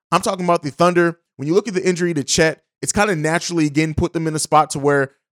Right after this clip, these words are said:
you know, they're gonna tr-, still try to win. They're gonna still play some tough games. They're gonna still do things like that. But it could put them in the situation to,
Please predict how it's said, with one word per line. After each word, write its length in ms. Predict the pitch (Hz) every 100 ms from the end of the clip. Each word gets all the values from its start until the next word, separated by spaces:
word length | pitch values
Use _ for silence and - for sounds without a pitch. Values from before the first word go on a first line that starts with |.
| -
you 80 | 233
know, 180 | 220 -
they're 100 | 214
gonna 160 | 285 277
tr-, 140 | 233 165
still 280 | - 175
try 180 | 160 147
to 60 | 143
win. 180 | 131 143
They're 120 | 208
gonna 120 | 220
still 220 | 202 202
play 160 | 180 190
some 160 | -
tough 220 | 151 151 127
games. 240 | 135 139
They're 80 | 185
gonna 100 | 214
still 220 | - 208
do 160 | 165 185
things 320 | 170 190 165
like 260 | 151 185
that. 280 | - 135 135 _ _ -
But 100 | 180
it 140 | 170
could 340 | - 226 233 214 - - _ _
put 240 | - 247 -
them 160 | 190
in 80 | 185
the 80 | 180
situation 500 | 190 190 180 180 185
to, 180 | 160